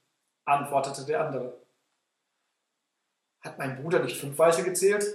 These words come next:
Ich sehe nur drei. Vorhin waren es fünf. Es fehlen zwei. Welcher hat unseren Bruder Cassitine ermordet?“ „Der Mann, der jetzt zwei Flinten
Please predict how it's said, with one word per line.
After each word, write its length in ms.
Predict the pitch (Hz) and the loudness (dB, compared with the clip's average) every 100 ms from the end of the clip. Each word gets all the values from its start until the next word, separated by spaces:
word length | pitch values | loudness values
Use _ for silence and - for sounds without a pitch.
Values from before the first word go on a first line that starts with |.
| - _ _ _ | -10 _ _ _
Ich 200 | 151 - | -8 -4
sehe 180 | 151 151 | 0 0
nur 100 | 135 | 0
drei. 400 | 131 139 - - - _ _ _ _ _ _ _ _ _ | 6 6 6 -2 -12 _ _ _ _ _ _ _ _ _
Vorhin 400 | - 160 233 240 | 0 6 6 8
waren 240 | 160 139 - | 8 8 6
es 80 | |
fünf. 340 | - 135 131 - _ _ _ _ | -4 -8 -10 -14 _ _ _ _
Es 160 | - - | -12 -10
fehlen 260 | 151 143 131 | -6 -6 -4
zwei. 460 | 151 139 131 - - _ _ _ _ _ _ _ _ _ _ _ _ _ _ _ | 0 0 -2 -8 -20 _ _ _ _ _ _ _ _ _ _ _ _ _ _ _
Welcher 300 | 139 - 180 | -10 -4 0
hat 80 | 175 | 0
unseren 280 | 170 170 147 | 0 -2 -2
Bruder 340 | 170 202 175 | 0 6 6
Cassitine 580 | - 170 185 190 190 226 | 6 -2 -2 -2 4 6
ermordet?“ 580 | 202 147 131 127 - - _ _ _ _ _ _ _ _ _ _ _ _ - | 6 2 0 -2 -6 -16 _ _ _ _ _ _ _ _ _ _ _ _ -12
„Der 140 | 131 127 | -10 -6
Mann, 280 | 135 139 | -4 -4
der 140 | 139 131 | -2 -4
jetzt 320 | 139 - - | -4 -2 2
zwei 240 | 151 247 | 6 6
Flinten 680 | - 147 156 - 135 - | 4 -2 -4 -4 -10 -14